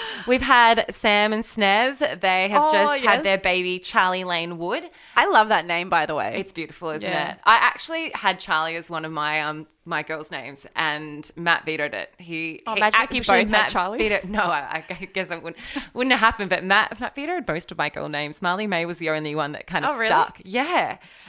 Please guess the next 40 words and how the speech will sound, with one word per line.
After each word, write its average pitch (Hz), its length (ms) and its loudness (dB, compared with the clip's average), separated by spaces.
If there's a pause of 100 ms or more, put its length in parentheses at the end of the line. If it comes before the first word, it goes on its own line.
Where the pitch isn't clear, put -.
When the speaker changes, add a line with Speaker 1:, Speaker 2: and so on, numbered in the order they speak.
(100)
Speaker 1:
And 220 220 0
then, 240 320 -2
um, 208 240 -4
Lisa 262 240 -4
Hyde, 240 400 4
who 190 540 2
was 185 480 -4
in 196 100 -2
Batch - 220 0
in 196 60 -4
Paradise 175 420 2
as 156 120 -10
well, 180 460 4
the 208 100 -6
first 180 220 0
season 170 240 -6
of 160 60 -6
Batch 233 100 -2
Speaker 2:
Yeah. 202 160 2
Speaker 1:
in 196 60 2
Paradise, 233 560 2 (340)
she 220 440 -2
has 202 240 -4
had 185 200 -2
her 196 260 0
little 262 200 -4
baby, 175 400 -4
which - 240 -10
is 170 200 -8
Maya 175 380 2
J 160 560 -2
Annie 165 260 -2
Kalina. 180 760 -4 (120)
Speaker 2:
Oh, 302 460 -6
lovely 202 320 0
name. 170 380 -2
Long 226 240 4
name. 170 200 0
Speaker 1:
Gorgeous. - 560 -10
Yeah. 262 140 -2